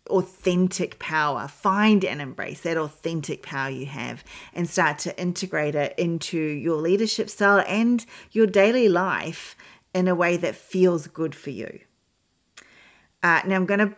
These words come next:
throw in one bonus way here, and that is mindfulness. Yeah, I know for many of us, <laughs> mindfulness feels like something we just don't have time for.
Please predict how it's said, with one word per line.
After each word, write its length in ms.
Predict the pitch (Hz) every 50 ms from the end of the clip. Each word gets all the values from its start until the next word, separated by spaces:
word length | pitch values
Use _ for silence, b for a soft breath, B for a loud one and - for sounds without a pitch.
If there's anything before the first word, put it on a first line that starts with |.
| -
throw 320 | - - 208 196 196 190 185
in 120 | 180 175
one 640 | 170 175 170 170 170 170 170 170 165 - 170 160 - _
bonus 600 | - 160 147 143 147 143 139 143 147 - - - -
way 320 | 160 156 147 143 143 147
here, 720 | 143 - - - 151 143 147 147 143 156 180 208 208 - - _
and 420 | - 165 156 151 151 151 156 147 -
that 240 | - 151 151 160 190
is 220 | 220 233 220 -
mindfulness. 1080 | 196 180 151 139 135 131 143 - - - 123 - - - - - - - - - - _ _ b b b b b b b b b b b b _ _ _ _ _ _ _
Yeah, 320 | - 165 175 180 170 165 -
I 180 | - 170 180 180
know 320 | 170 165 147 139 135 135
for 220 | 135 - - 170 160
many 340 | 165 156 151 160 160 160
of 120 | 156 143 147
us, 420 | 139 139 139 139 - - - - - 185 190
<laughs> 180 | 180 175 - -
mindfulness 640 | 190 175 170 180 185 - - 208 202 190 196 190 190
feels 280 | - - 151 151 143 156
like 200 | 156 147 - -
something 400 | - 165 131 113 - - 143 151
we 140 | 147 147 143
just 380 | 147 - 156 139 139 139 -
don't 220 | - 160 139 131 147
have 220 | 147 131 135 -
time 280 | - - 117 131 143 143
for. 400 | - - 196 240 294 320 277